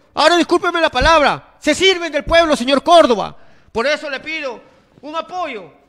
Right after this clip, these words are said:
al señor comandante Alex Escalante,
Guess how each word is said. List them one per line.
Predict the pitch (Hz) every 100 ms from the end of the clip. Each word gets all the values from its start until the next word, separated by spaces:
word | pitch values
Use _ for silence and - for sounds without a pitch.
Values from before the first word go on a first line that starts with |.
| _ _ -
al | 233 247
señor | 254 330 330 330 - _
comandante | - 262 247 262 349 330 262 185 165 _ _ _ -
Alex | 359 359 349 - _
Escalante, | 254 254 269 339 359 294 185 147